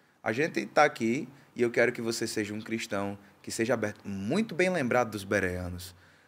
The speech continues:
Um elogio aos cristãos era, primeiro, a fé que eles demonstravam em Jesus e, segundo, deles confirmar na palavra. Ora, nunca vi Paulo, nunca ouvi falar, chegou aqui dizendo que era pra falar de Jesus que eu acredito. Ele falava lá, eu olhava aqui.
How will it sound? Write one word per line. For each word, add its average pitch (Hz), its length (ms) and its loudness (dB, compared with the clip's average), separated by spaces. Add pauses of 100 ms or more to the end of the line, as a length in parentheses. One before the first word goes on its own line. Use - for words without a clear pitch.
(160)
Um 110 160 2
elogio 180 600 8
aos 160 160 4
cristãos 180 800 0
era, 127 160 4
primeiro, 127 520 4
a 110 120 6
fé 180 220 4
que 202 100 -2
eles 208 140 2
demonstravam 151 580 4
em 139 60 2
Jesus 170 440 2 (220)
e, 175 60 -4
segundo, 185 520 0
deles 226 300 2
confirmar 214 440 2
na 214 120 2
palavra. 175 500 6 (300)
Ora, 139 280 6 (200)
nunca 226 500 8
vi 208 200 6
Paulo, 110 440 6
nunca 208 320 2
ouvi 196 200 4
falar, 143 420 8
chegou 139 380 2
aqui 175 200 2
dizendo 156 300 2
que 151 100 2
era 151 120 6
pra 151 140 2
falar 143 260 6
de 147 100 2
Jesus 135 360 4
que - 80 -2
eu 180 40 8
acredito. 147 560 4 (240)
Ele 165 160 2
falava 170 460 8
lá, 185 100 10
eu 190 80 10
olhava 196 300 6
aqui. 110 340 0